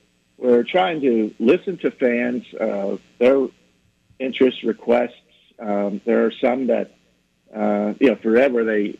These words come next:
they understood that the renewals went out and the deadline was, uh, April fifteenth, which is the same day as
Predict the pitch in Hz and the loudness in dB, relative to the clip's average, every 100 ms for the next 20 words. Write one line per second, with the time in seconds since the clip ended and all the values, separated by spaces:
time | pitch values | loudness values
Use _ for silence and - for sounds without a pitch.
0 | _ - 110 110 110 - 123 117 107 - | _ -6 -4 -2 -4 -2 0 2 -2 -2
1 | 104 101 92 104 123 123 104 98 95 127 | -2 -2 -2 0 2 2 0 -4 -4 -2
2 | 131 117 92 90 107 123 113 113 110 98 | -2 -4 -6 -8 -2 -2 0 -4 -4 -6
3 | 95 - _ _ _ _ _ _ - 104 | -6 -10 _ _ _ _ _ _ -2 0
4 | - 123 131 113 104 113 101 - 147 135 | 2 2 0 -4 -4 -4 -6 -6 -4 -4
5 | 127 - - 104 107 101 - - 120 110 | -4 -8 -8 -6 -6 -8 -12 -6 -2 0
6 | 107 104 98 | 2 0 0